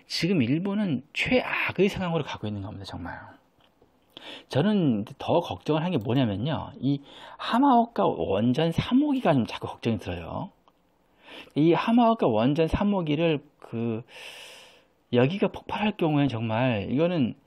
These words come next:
진짜 일-, 그, 이 어마어마한, 음,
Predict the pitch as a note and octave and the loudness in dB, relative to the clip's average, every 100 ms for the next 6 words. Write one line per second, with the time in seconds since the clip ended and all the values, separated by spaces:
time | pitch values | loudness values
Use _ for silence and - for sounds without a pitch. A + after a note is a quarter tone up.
0 | _ _ _ _ _ - - D#3+ F#3+ - | _ _ _ _ _ -20 -8 -4 -4 0
1 | E3 G#2+ C3 D#3+ D3 E2 - C3+ C3+ B2+ | 0 4 4 4 0 -8 -10 -2 2 2
2 | A2+ G#2 G2 F2+ D#2+ - _ _ C3 D3+ | 0 -2 -2 -4 -8 -12 _ _ -4 -4
3 | - - - F2+ C3 A#3 F3+ B2+ D3 B2+ | -6 -14 -4 2 6 6 6 6 4 4
4 | C3 A2 - _ - G2 G#2 F#2 D2 | 2 0 -6 _ -10 -4 -4 -4 -6